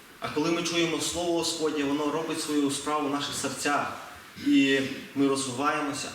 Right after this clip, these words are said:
Ми, наш розум, він освітлюється Словом Господнім. Наш розум, він відновлюється і він розвивається. І тому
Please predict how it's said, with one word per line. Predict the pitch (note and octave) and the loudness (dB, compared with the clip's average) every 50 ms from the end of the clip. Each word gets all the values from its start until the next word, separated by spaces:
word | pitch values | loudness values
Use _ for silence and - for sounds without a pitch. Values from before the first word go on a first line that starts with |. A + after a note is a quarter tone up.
| - - - - - - | -12 -16 -18 -20 -14 -4
Ми, | B2+ C3+ D3 D#3+ D#3+ D#3+ E3 D3+ C3+ - - - - - | 0 2 2 4 4 4 2 2 0 -2 -6 -10 -6 -4
наш | D3 D3+ D3 - D3+ | -2 -2 0 0 0
розум, | D#3 F3 F3+ E3+ F3 E3 D#3 D3+ C#3 | 0 0 0 0 0 0 -2 -2 -2
він | C#3+ E3 D#3 D3 C#3 - - - - - - - - - | 0 0 0 0 0 -2 -6 -10 -14 -16 -18 -20 -8 -4
освітлюється | - - - - D#3+ F3 F#3+ F#3 G3 F#3 F#3 F3 E3+ D#3 | 0 2 2 4 4 2 2 2 2 2 2 2 2 0
Словом | D#3+ D#3+ E3 E3 D#3+ D3 C#3+ | 0 2 2 2 2 0 0
Господнім. | C#3+ C#3+ - - C#3+ C#3 C3 B2+ G#2+ G2 G2 - - - - - - - - - - | -2 -4 -2 0 2 0 0 0 -2 -6 -10 -10 -14 -16 -18 -18 -20 -20 -16 -8 -2
Наш | B2+ D3 D#3+ D#3 - D3 | -2 0 0 0 0 0
розум, | D3 D#3 E3 E3+ E3+ E3 D#3+ D#3 D3 C3+ | 2 2 2 2 0 0 0 0 0 0
він | D3 D#3 | 0 0
відновлюється | D#3 C#3+ - C#3 D3 B2+ C3 C#3+ D#3 E3 E3 E3 D#3+ D#3 D3 C#3 - - B2 G#2 - - - - - - B2+ | 0 0 0 0 0 0 0 0 0 2 2 2 2 2 2 2 2 0 0 -2 -2 -6 -10 -14 -12 -6 -2
і | C3 | 0
він | C3+ D3+ C#3 C3+ | 2 4 4 4
розвивається. | C3+ C#3 C3+ C#3 C#3 C3+ D3+ D#3 C#3+ C3+ B2+ - - C3 | 2 2 0 0 0 2 2 2 2 0 0 -2 -4 -6
І | - C3 B2 B2+ | -4 -4 -4 -2
тому | C#3+ C#3+ D3+ D#3 D3+ D3+ D3+ | 0 2 4 4 4 2 0